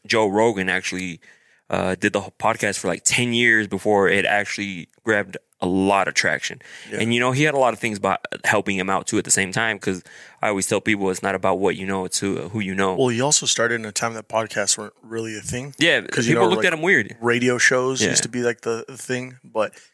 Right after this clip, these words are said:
Speaker 2: if you didn't get picked up, like, uh, by, like, um, a network,
Speaker 1: Mm-hmm.
Speaker 2: then, like, what are you doing? But I think I, I see back, 'cause, I mean, I jumped on, like, later on, but, like, the podcast at least,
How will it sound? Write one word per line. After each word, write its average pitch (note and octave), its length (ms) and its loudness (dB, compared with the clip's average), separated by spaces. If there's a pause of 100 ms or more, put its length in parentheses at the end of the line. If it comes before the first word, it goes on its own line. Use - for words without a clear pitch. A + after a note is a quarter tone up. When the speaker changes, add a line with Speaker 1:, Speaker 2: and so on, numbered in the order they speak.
(220)
Speaker 2:
if G#2 80 -12
you A#2 80 2
didn't G#2+ 180 -4
get A2+ 140 -8
picked G#2 240 -4
up, G#2 120 -4
like, G2+ 200 -6
uh, A2 320 -6
by, A2+ 200 -2
like, G#2+ 320 -6
um, A2 320 -10
a B2+ 60 -4
network, A#2+ 600 -2
Speaker 1:
Mm-hmm. A2 80 -2
Speaker 2:
then, G#2+ 360 -4 (180)
like, G2+ 220 -14
what B2 80 -4
are A#2+ 60 -4
you A2+ 100 -6
doing? A2 400 -12
But A#2 240 -6 (320)
I A2 60 -4
think C3+ 260 0 (1300)
I, B2+ 560 2
I A2+ 60 -4
see C3 220 2
back, C#3+ 380 -2 (140)
'cause, B2 120 -2
I B2+ 80 4
mean, C3+ 160 2
I A#2+ 80 2
jumped G#2 300 -4
on, G#2 180 -4
like, G#2 180 -10
later G#2+ 160 0
on, G#2 160 -2
but, G#2 200 -12 (160)
like, G#2 120 -12
the - 80 -20
podcast G2+ 420 0
at A2 60 -6
least, - 460 -4